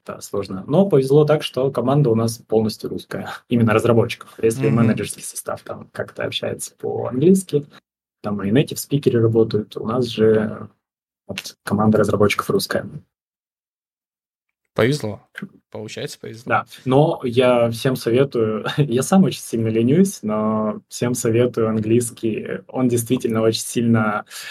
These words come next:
Speaker 1: дает буст, э, к тому, какой вы разработчик. Если вы круто знаете английский, во-первых, это плюс, наверное, пятьдесят процентов вакансий, если не сто, которые,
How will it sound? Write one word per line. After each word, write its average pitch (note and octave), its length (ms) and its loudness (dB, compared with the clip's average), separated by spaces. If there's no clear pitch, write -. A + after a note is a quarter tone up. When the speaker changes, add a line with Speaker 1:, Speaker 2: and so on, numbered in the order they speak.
Speaker 1:
дает A2+ 380 4
буст, A#2 580 -2
э, A2+ 280 -6
к - 80 -16
тому, A2 480 2
какой A2 260 -2
вы G#2 100 -4
разработчик. G#2 720 -4
Если G#2 240 -6
вы G#2+ 60 -6
круто A2+ 260 0
знаете A2+ 320 2
английский, A#2+ 420 2
во-первых, G#2 560 -2
это A2+ 500 -8
плюс, A2+ 360 2
наверное, G#2+ 520 0
пятьдесят A#2 400 2
процентов A#2 500 2
вакансий, A#2+ 800 0
если A2 240 -2
не A2+ 120 4
сто, A2 420 -4
которые, G#2+ 920 -2